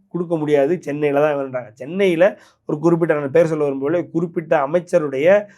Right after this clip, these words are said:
ஒரு அறுநூறு, அறுநூத்தி ஐம்பது ஏக்கர் வந்து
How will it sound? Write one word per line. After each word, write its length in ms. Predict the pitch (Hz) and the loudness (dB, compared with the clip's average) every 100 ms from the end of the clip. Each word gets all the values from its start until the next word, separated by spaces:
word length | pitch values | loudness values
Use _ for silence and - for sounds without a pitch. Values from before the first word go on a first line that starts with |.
| _ _ | _ _
ஒரு 460 | 147 160 196 190 - | 2 6 6 4 -2
அறுநூறு, 640 | 123 156 196 220 220 185 | 0 2 4 2 4 4
அறுநூத்தி 400 | 160 190 190 180 | 2 -2 -6 -6
ஐம்பது 300 | 160 151 143 | -6 -6 -4
ஏக்கர் 300 | 180 180 160 | -6 -4 -4
வந்து 480 | 143 139 175 202 | -4 -4 -4 -6